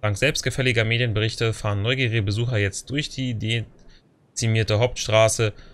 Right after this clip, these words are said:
und zwar nicht für den verdammt guten Kaffee und Kuchen im Raw Café, sagt ihnen Brody, schickt euch,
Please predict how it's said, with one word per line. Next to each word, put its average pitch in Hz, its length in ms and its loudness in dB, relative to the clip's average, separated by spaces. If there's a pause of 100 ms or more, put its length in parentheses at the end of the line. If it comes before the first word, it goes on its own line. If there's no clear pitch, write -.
(160)
und 107 140 -2
zwar 110 160 0
nicht 123 200 0
für 117 120 0
den 104 140 0
verdammt 107 360 -2
guten - 180 -12
Kaffee 120 320 -2
und 101 100 -4
Kuchen 127 420 -2
im 101 200 -2
Raw 101 200 4
Café, 156 460 -6 (340)
sagt 107 280 0
ihnen 98 200 -2
Brody, 95 260 0
schickt - 260 -8
euch, 113 260 -4